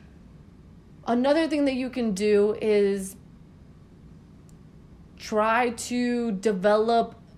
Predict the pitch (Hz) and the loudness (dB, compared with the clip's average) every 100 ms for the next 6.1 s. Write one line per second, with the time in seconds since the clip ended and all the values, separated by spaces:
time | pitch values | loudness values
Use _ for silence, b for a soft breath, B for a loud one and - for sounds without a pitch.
0 | - - - - - - - - - - | -20 -20 -20 -20 -20 -20 -20 -20 -20 -20
1 | - - - - 294 302 320 254 311 427 | -20 -20 -20 -2 -2 0 -2 0 0 0
2 | 262 202 165 - - - - - 254 220 | -2 -2 -2 -4 -8 -18 -12 -4 -2 -2
3 | 185 - - - - - - - - - | -6 -16 -20 -20 -20 -20 -20 -20 -20 -12
4 | 196 262 254 - 269 240 - 254 - 240 | -2 -2 -2 -6 -6 -6 -4 -6 -4 -4
5 | 233 349 339 240 208 180 180 185 180 185 | -4 -6 -4 -4 -2 -4 -4 -6 -4 -6
6 | 175 | -8